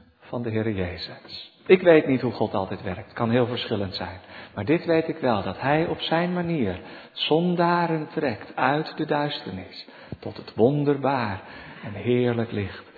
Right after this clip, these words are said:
van Jezus Christus. "Zilver en goud heb ik niet, maar wat ik heb, dat geef ik u." En dan zou ik het haast zo willen zeggen vanmiddag, "Ik geef u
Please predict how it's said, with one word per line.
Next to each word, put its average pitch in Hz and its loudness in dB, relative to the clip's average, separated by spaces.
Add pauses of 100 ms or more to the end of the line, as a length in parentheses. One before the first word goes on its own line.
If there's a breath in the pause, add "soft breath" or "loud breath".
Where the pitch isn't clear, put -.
(400 soft breath)
van 95 -12
Jezus 98 -4
Christus. - -14 (1800)
"Zilver 254 12
en 226 10
goud 202 10
heb 165 6
ik 165 2
niet, - -8 (480 soft breath)
maar - -4
wat 247 12
ik 269 12
heb, - 12 (300 loud breath)
dat 240 12
geef 247 12
ik 220 12
u." 165 10 (420 loud breath)
En 101 -10
dan 95 -8
zou 160 8
ik 160 2
het 151 4
haast 151 4
zo 151 6
willen 135 6
zeggen 127 2
vanmiddag, 120 4
"Ik 135 2
geef 110 4
u 87 -6